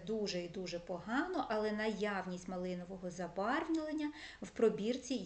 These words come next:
є. Це свідчить про те, що реакція відбулася з утворенням саме лужного середовища. Наступний кальцій оксид. Додаємо кілька грамів кальцію оксиду у пробірку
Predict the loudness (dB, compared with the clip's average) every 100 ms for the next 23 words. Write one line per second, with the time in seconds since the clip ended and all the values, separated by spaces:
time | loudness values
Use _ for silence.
0 | -6 -6 -2 -2 -2 0 0 0 -6 -6
1 | -8 -6 -6 -4 0 2 2 0 0 0
2 | -2 -4 -4 -4 -6 -6 -4 -2 -2 -2
3 | -2 0 -2 -4 2 4 6 6 4 2
4 | 0 2 2 0 -8 -14 -8 -2 2 2
5 | 4 2 2 -4 -4 -2 -4 -6 -10 -12
6 | -16 -16 -8 2 2 4 2 2 -2 -2
7 | -8 2 6 6 4 2 0 -2 -2 -2
8 | -4 -16 -20 -20 -20 -20 -20 -20 -20 -20
9 | -20 -20 -20 -20 -20 -20 -20 -10 4 8
10 | 10 10 8 6 4 2 2 0 2 2
11 | 2 0 -2 -2 -2 -2 -2 -2 -2 -2
12 | 0 0 2 0 0 -2 -2 -4 -4